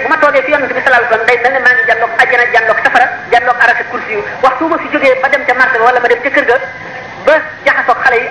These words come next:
ak jigéen ñi, jaay ak jënd, ma dellu fa ma ne woon." Abubakar téye ci mbubbam bañ dem fekk Yonent bi sallallahu alayhi wa sallam toog. Mu ne ko, "Waxal na nga waxoon." Ba Hanzala nettalee loolu le, Yonent bi alayhi salaatu wa salaam ne ko,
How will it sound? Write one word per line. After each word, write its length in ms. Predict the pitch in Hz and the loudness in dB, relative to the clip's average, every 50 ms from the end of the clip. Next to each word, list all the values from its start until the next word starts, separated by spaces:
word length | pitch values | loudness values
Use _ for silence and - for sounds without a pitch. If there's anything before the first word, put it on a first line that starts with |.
| - | -2
ak 60 | 247 - - | -2 0 0
jigéen 240 | - 269 254 233 - | 0 0 0 0 0
ñi, 80 | 214 233 - - - - - - | -4 -6 -6 -8 -12 -12 -8 0
jaay 200 | - 294 277 262 247 | 2 4 4 4 2
ak 80 | 240 - 269 | 0 0 -2
jënd, 140 | 262 240 254 359 370 - - - - - - - - | -2 -2 -4 -8 -10 -10 -12 -14 -14 -14 -14 -10 -2
ma 100 | 196 233 | -2 0
dellu 220 | 240 240 240 233 226 - | 4 4 2 2 2 0
fa 60 | 233 | 0
ma 60 | 240 240 | 2 2
ne 80 | 226 208 | 2 2
woon." 140 | 190 262 - - - - - - - - - - - - - - - - 226 | 2 0 -2 -6 -12 -14 -14 -14 -14 -12 -12 -12 -12 -12 -10 -10 -2 0 2
Abubakar 320 | 226 277 277 - - 294 277 - | 2 4 2 2 2 2 0 2
téye 180 | 302 294 277 | 0 0 2
ci 80 | 285 294 | 2 0
mbubbam 320 | 285 294 269 277 277 277 269 - - | 2 2 2 0 0 -2 -8 -4 -4
bañ 100 | 269 311 | -4 0
dem 120 | 269 269 254 | 0 -2 0
fekk 180 | - 269 240 254 254 | 0 0 0 0 0
Yonent 160 | 240 226 220 | 0 0 0
bi 60 | 226 226 233 | -2 -4 -2
sallallahu 180 | - 233 220 214 | 0 0 0 0
alayhi 80 | 214 | 0
wa 0 | |
sallam 160 | 214 208 190 | -2 0 2
toog. 140 | - 196 170 - - - - - - - - | 2 2 2 0 -8 -12 -14 -14 -14 -4 0
Mu 80 | 208 | 0
ne 60 | 277 302 | 2 4
ko, 60 | 269 294 | 4 4
"Waxal 180 | 269 277 277 | 2 2 2
na 80 | 277 269 | 2 2
nga 80 | 262 | 4
waxoon." 260 | 254 240 - 214 202 208 - - - - - - - | 4 4 4 2 -2 -2 -6 -12 -14 -16 -16 -4 -2
Ba 60 | - - | -2 0
Hanzala 280 | - 302 294 294 285 285 | 0 0 0 2 0 2
nettalee 380 | 285 285 254 262 247 233 226 233 | 2 0 0 0 0 0 2 4
loolu 160 | 220 202 202 202 | 4 2 2 2
le, 80 | 214 247 - - - - - - - - - | -2 -2 -4 -8 -14 -14 -12 -12 -12 -4 0
Yonent 240 | 240 254 277 277 - | 2 2 2 0 0
bi 80 | - | 0
alayhi 220 | 254 269 262 262 - | 0 2 2 2 2
salaatu 180 | 277 285 285 | 2 2 2
wa 60 | 262 240 | 2 2
salaam 180 | 269 262 254 254 | 2 2 2 2
ne 80 | - | -2
ko, 100 | - 196 | -2 -2